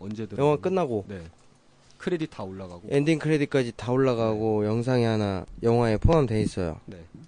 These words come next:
Speaker 2: 그래서 아이언맨으로부터 시작돼서 여태까지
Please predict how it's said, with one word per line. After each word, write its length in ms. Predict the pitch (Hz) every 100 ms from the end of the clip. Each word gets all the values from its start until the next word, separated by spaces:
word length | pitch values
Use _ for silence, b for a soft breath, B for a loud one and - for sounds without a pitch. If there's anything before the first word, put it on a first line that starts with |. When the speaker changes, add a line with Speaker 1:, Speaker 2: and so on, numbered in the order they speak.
| - _ -
Speaker 2:
그래서 360 | - 104 143 156
아이언맨으로부터 1400 | - 131 156 151 147 139 131 123 113 - 139 127 117 120
시작돼서 720 | 120 143 131 120 113 139 110 - b b b b b - -
여태까지 800 | 135 160 156 143 123 123 107